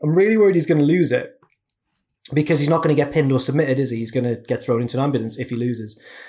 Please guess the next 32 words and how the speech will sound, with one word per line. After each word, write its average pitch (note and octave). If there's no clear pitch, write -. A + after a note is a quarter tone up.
So -
I G#3+
think G#3+
there F3
needs G3
to F3
be F#3
someone F3
to E3
save E3
the C#3+
day C#3
for C3
Drew. B2+
Orton's F3
gonna D#3
probably D#3
be D3
really C#3
merciless D3
and C3
have D3
him D3
on C3+
the C3
brink C#3
of C3
throwing E3
him E3
in D#3
the C#3
ambulance. C3